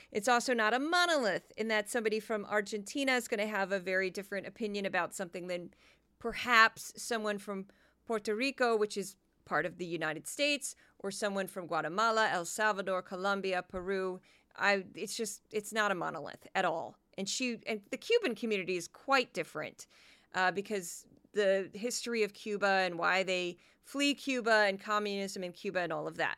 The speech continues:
So she also doesn't offer any evidence to back up her claim. Nothing. And she talked about this several, I don't have time to include all of it, but she talks about it several times throughout the four-hour broadcast. And then her co-host, Will Cain,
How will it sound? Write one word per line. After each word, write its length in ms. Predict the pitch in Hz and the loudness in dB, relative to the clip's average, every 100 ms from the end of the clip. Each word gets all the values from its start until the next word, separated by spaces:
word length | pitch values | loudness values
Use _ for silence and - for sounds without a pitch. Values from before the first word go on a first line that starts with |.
| _ | _
So 440 | - - 226 143 - _ _ - _ _ _ _ _ _ | -6 4 4 2 -6 _ _ -20 _ _ _ _ _ _
she 180 | - 370 | -4 4
also 300 | 359 453 440 | 6 6 4
doesn't 240 | 403 302 | 2 2
offer 400 | 302 254 254 247 - | 4 4 4 0 0
any 460 | 226 220 208 208 - | 0 2 2 0 0
evidence 500 | - 196 196 185 - | 0 2 2 0 -2
to 120 | - | -6
back 260 | - 165 156 | 0 0 0
up 160 | 160 - | -4 -8
her 120 | 156 | -12
claim. 460 | - 101 92 - 233 - | -8 -10 -10 -16 -14 -4
Nothing. 540 | 202 202 202 135 - | 2 2 2 -8 -8
And 120 | 131 | -10
she 120 | - | -10
talked 280 | 240 311 349 | -2 -2 0
about 220 | 262 240 | 0 2
this 240 | 233 214 - - _ | 2 -2 -4 -18 _
several, 400 | - - 302 269 | -12 2 2 4
I 80 | - | 2
don't 120 | 247 | 2
have 80 | 294 | 0
time 240 | - 254 226 | -2 -2 0
to 60 | |
include 280 | 214 - 226 | -2 -2 0
all 160 | 190 175 | 0 0
of 60 | |
it, 140 | 156 - | -4 -10
but 100 | 196 | -12
she 80 | |
talks 240 | 214 220 - | -8 -6 -4
about 100 | 190 | -6
it 100 | 165 | -6
several 360 | - 254 226 | -4 -2 -2
times 480 | 233 214 185 175 - - - _ _ _ _ | -4 -2 -2 -2 -10 -16 -20 _ _ _ _
throughout 340 | - 302 285 | 0 6 6
the 60 | 262 | 6
four-hour 340 | 214 214 190 | 0 4 4
broadcast. 560 | 165 175 175 190 170 - | 4 2 0 0 -2 -4
And 120 | 202 | -6
then 100 | 214 | -6
her 380 | 202 208 196 185 - | -4 -4 -4 -4 0
co-host, 720 | 339 392 247 175 - - - _ - _ | 2 4 2 0 -4 -10 -14 _ -20 _
Will 220 | - 233 240 | 0 0 0
Cain, 580 | 254 220 214 202 202 | -2 -2 -2 -2 -6